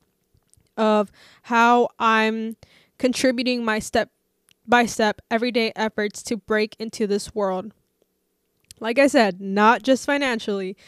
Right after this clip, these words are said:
So if you're here to stick along for any of this, make sure to save this wherever it is that you're listening to this. I would greatly appreciate it because I think we have a lot of inside scoops <laughs> to, to help anyone and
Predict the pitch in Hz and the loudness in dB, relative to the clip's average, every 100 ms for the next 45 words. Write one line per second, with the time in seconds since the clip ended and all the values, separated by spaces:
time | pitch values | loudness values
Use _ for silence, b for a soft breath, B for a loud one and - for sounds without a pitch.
0 | b - - 262 254 233 254 320 294 254 | b -2 4 4 4 2 0 0 0 0
1 | 254 247 - - - 220 202 208 214 - | 0 -2 -6 -10 -8 -6 -6 -8 -8 -6
2 | 202 202 202 b b _ 311 339 349 302 | -4 -4 -8 b b _ 0 4 4 2
3 | 339 339 - b b 269 302 311 339 330 | 0 0 -4 b b 0 0 0 -2 -2
4 | 302 240 - 262 - 240 233 202 208 - | -4 -6 -4 -4 0 0 0 -4 -8 -6
5 | 226 226 - 254 262 277 254 233 226 214 | -2 0 0 0 2 2 2 0 -2 -4
6 | 214 208 214 - 208 - 233 220 220 - | -6 -6 -10 -10 -12 -4 -2 0 -2 -6
7 | - - 208 202 196 - - 214 208 208 | -10 -2 0 0 -2 -6 -8 -6 -6 -10
8 | - 226 233 294 311 330 339 294 - 208 | -6 -8 -6 -4 -2 -2 -4 -6 -2 0
9 | 208 208 - b b _ 247 247 269 277 | 0 -2 -6 b b _ -10 -6 -6 -8
10 | 240 240 - 226 233 226 226 - 226 208 | -10 -12 -12 -12 -8 -10 -10 -8 -6 -4
11 | 254 277 247 220 254 233 - - 247 - | -6 -8 -10 -8 -6 -8 -10 -10 -10 -12
12 | - 302 311 285 269 B B B B - | -6 0 4 4 2 B B B B -8
13 | 247 269 311 - _ 254 311 302 247 226 | 0 2 2 -4 _ 0 4 4 4 0